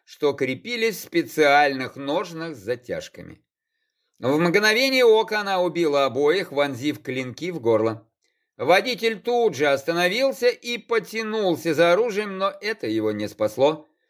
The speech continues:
Сара голыми руками пробила бронированное стекло, схватила жертву за горло и, выхватив его же оружие, спустила курок.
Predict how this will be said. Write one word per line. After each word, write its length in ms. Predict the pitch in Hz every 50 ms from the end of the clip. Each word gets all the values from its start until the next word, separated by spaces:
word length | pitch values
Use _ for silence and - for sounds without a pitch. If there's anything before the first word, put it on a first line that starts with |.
| _ _ _ _ _ _ _
Сара 380 | _ - 180 185 190 185 185 185
голыми 400 | 165 185 185 180 170 160 151 147
руками 440 | 147 156 151 - 160 147 135 131 127
пробила 520 | 117 139 147 147 131 135 135 123 120 117
бронированное 680 | 107 131 143 139 127 120 113 110 117 120 127 131 139 143
стекло, 560 | - - 185 185 - 233 247 254 262 247 - _ _ _ _
схватила 680 | _ - - 170 175 180 180 175 175 170 147 131 131 127
жертву 440 | 117 - 143 139 135 - 156 156 131
за 160 | 170 185 185
горло 420 | 185 254 269 277 262 254 262 262
и, 240 | 240 - - 226 214
выхватив 680 | 208 196 220 226 202 - - 135 131 120 - 131 113 98
его 300 | 135 147 139 131 139 131
же 160 | 120 160 170
оружие, 380 | 180 214 262 262 214 233 254
спустила 560 | 220 - - 254 233 - - 302 285 269 247 226
курок. 460 | - 208 196 170 165 165 - _